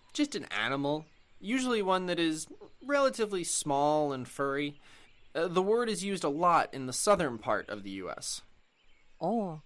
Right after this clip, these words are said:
Speaker 2: critter 就係毛聳聳嘅小動物，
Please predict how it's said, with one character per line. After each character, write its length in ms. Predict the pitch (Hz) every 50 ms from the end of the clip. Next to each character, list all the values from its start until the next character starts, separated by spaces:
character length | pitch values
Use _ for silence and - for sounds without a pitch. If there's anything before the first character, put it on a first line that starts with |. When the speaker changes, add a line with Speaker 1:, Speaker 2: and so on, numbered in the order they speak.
| -
Speaker 2:
critter 420 | - - 349 370 - - 165 - - - _ _
就 140 | - 202 202
係 220 | 226 202 196 190 -
毛 220 | - 190 175 175
聳 180 | - - 190 180
聳 180 | - 185 170
嘅 220 | 170 208 208 208 208
小 220 | 208 - 180 214
動 180 | 240 247 196 185
物， 100 | 185